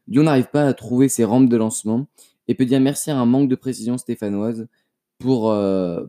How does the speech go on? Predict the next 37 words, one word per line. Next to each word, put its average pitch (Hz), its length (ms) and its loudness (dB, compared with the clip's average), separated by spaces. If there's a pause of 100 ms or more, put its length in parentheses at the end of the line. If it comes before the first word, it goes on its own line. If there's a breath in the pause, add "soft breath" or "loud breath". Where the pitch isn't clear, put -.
(140)
pour 104 300 -2
récupérer 120 440 0
beaucoup 120 240 -2
de 113 260 4
ballons 101 520 -2
hauts 123 240 2
avec 98 260 -2
beaucoup 104 160 -4
de 123 60 -8
passes 117 220 -2
ratées. - 340 -8 (560 soft breath)
Euh, 98 100 -2
donc 104 180 -4
ça 120 140 0
offre 113 120 -2
des 117 200 2
occasions 127 380 2
mal 127 180 6
jouées 131 160 2
par 110 180 -2
l'O 101 140 0
L 117 140 2
en 104 80 -4
général. 92 320 -4 (600 soft breath)
Youssouf 143 300 4
fait 131 140 2
assez 123 200 2
mal 139 200 4
au 123 40 4
milieu 117 240 2
de - 60 -6
terrain 123 420 -2
et 107 120 0
à 95 40 -2
la 95 120 -2
défense 113 400 -8
lyonnaise, 101 600 -6